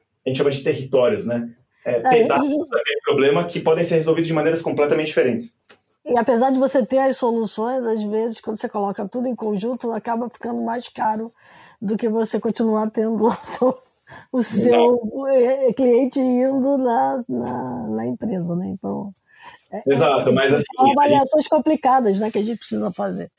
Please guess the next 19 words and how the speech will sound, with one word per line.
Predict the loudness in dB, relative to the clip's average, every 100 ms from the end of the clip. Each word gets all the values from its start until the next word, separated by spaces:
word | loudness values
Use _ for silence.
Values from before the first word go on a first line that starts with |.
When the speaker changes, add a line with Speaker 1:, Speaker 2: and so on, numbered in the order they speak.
| _ -2
Speaker 1:
Exato. | 2 2 2 2 2 2
A | 2
gente, | 0 0 -2 0 0
a | 2
gente, | 2 0 -2 -2 0 0 0 2 2 0
no | -4
final | 0 0 0
do | 0
dia, | 2 2 2
tem | 0 -2
que, | -2 0 0 -2 _ _ _ _ _ -8
só | -2 2
tem | 2
que | 0 0
entender | 0 2 4 2 2
que | -2 0
vai, | 2 0 -2 -10 -6
mesmo | -2 0 0
sendo, | 0 0 -2 -4